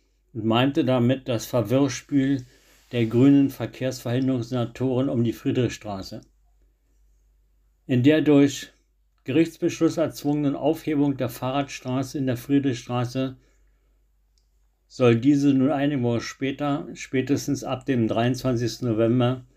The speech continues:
wieder für den Autoverkehr geöffnet werden. Aber diese Gerichtsentscheidung wird unterlaufen durch das eingeleitete Entwidmungsverfahren der Friedrichstraße für eine verkehrsberuhigte,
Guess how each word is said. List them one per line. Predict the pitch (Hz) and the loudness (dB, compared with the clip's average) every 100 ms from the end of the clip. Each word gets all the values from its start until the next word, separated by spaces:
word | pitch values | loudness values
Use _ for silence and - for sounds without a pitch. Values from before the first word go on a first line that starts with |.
| _ _ _ _ _ | _ _ _ _ _
wieder | 139 127 120 | 0 0 0
für | - | 0
den | 117 | -2
Autoverkehr | - 131 117 139 - 113 104 123 113 113 - - | -2 -2 -2 -4 -6 -10 -6 -4 -2 -2 -8 -14
geöffnet | - 110 120 - 113 101 | -10 -8 -8 -4 -4 0
werden. | 107 101 95 107 - _ _ _ _ - _ _ _ _ | 0 0 -6 -12 -20 _ _ _ _ -20 _ _ _ _
Aber | 117 127 | -2 0
diese | 127 139 | 2 2
Gerichtsentscheidung | 135 156 156 160 156 - 143 143 120 | 4 2 2 -4 -6 -2 -2 0 -2
wird | 135 | -4
unterlaufen | 160 131 123 117 139 123 139 | -2 0 4 4 2 0 -4
durch | 131 123 | -4 -4
das | 123 | -8
eingeleitete | 120 131 135 131 120 127 139 - 147 | -6 -2 -2 0 0 -2 -4 -6 -6
Entwidmungsverfahren | - 110 117 143 - 147 120 - 120 - 127 139 | -4 -6 0 0 0 -2 -2 -4 -10 -6 -4 -2
der | 127 | -2
Friedrichstraße | 110 - 139 139 131 - 120 117 - 131 131 _ _ _ _ - - _ | -4 -2 2 2 0 -6 -2 -2 -2 -8 -8 _ _ _ _ -20 -20 _
für | - 156 170 | -2 4 4
eine | 147 143 127 | 6 2 2
verkehrsberuhigte, | 131 123 135 131 - 127 123 123 120 117 117 | -4 -2 -2 -2 -4 -2 0 0 -2 -2 -2